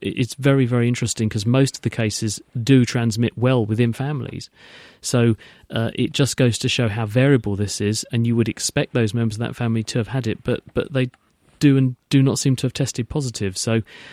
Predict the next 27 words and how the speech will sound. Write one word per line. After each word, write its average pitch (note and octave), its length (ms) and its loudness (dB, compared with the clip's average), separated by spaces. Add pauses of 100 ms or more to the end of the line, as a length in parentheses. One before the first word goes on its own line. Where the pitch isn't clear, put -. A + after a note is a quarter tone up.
(380)
this C#3 320 2
is B2 140 0
how A#2+ 200 -2
much - 300 -4
of A#2 60 -2
a A#2 40 2
mystery A2+ 380 -2
this A2 200 -2
is. G#2 200 -2
As G#2+ 120 0
one B2+ 200 2
doctor - 280 -2
described A2 520 -4
it - 60 -14
to - 60 -6
me, A2 120 0
"This C3 180 0
is A#2 160 -2
the A2+ 100 -2
weirdest A#2+ 440 2
virus G#2+ 420 -2
that - 60 -12
many A2 200 0
doctors G#2 360 -6
have G2 100 -4
ever G2 160 -4
seen." F#2+ 300 -6